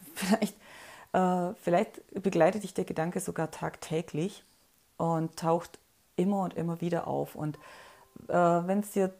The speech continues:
so geht wie mir teilweise, dann ist es vielleicht bei dir auch so, dass du,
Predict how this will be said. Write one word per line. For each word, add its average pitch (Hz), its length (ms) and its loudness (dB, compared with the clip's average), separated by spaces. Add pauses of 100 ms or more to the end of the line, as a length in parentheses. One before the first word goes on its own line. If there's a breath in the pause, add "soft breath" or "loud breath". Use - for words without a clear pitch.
(340)
so 208 180 0
geht 254 240 0
wie 208 100 4
mir 277 260 2
teilweise, 160 680 2 (1080)
dann 165 240 -2
ist - 180 -4
es 202 140 -8 (420)
vielleicht 196 420 4
bei 220 100 4
dir 220 200 4
auch - 180 6
so, 226 300 0
dass 247 240 -2
du, 220 380 2